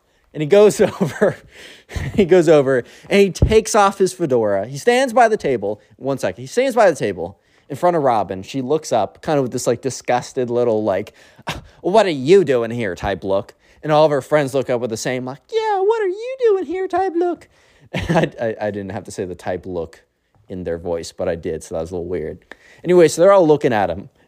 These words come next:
and he takes off his fedora. He's like, "Hello, ladies. I now request, um, a moment of your attention, my lady." And he, like, looks at Robin, and she's just like, "What the, what?" <laughs> Like, "Dude,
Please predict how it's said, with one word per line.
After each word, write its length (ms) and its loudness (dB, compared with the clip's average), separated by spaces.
and 80 0
he 60 -2
takes 280 -4
off 160 4
his 120 -4
fedora. 540 2
He's 160 0
like, 200 4
"Hello, 420 6
ladies. 720 0
I 260 0
now 240 0
request, 680 -6
um, 300 -4
a 60 -2
moment 520 -2
of 220 -2
your 160 2
attention, 680 -6
my 180 -4
lady." 540 -6
And 120 -10
he, 120 -4
like, 280 -4
looks 320 -4
at 100 -6
Robin, 460 -4
and 140 -10
she's 240 -8
just 160 -12
like, 160 -10
"What 440 -4
the, 240 -12
what?" 680 2
<laughs> 440 -4
Like, 340 4
"Dude, 600 0